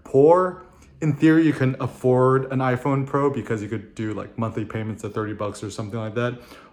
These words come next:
or, you know, trade in a bunch of other stuff. And this is the interesting thing, is that you could be a trillionaire,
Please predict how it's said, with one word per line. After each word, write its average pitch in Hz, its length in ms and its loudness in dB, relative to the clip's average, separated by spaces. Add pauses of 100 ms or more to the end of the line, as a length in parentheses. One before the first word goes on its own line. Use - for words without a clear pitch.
(160)
or, 131 800 6 (380)
you 123 80 -6
know, 104 260 -8 (400)
trade 123 340 0
in 117 140 0
a 110 40 -4
bunch 107 200 -4
of 113 60 -6
other 107 200 -8
stuff. - 680 -6
And 143 340 2
this 160 160 -4
is 175 100 -4
the 135 100 2
interesting 120 460 -2
thing, 117 140 -4
is 107 100 -6
that 104 180 -6
you 139 60 -4
could 143 120 -2
be 120 100 -2
a 104 60 -2
trillionaire, 120 800 -2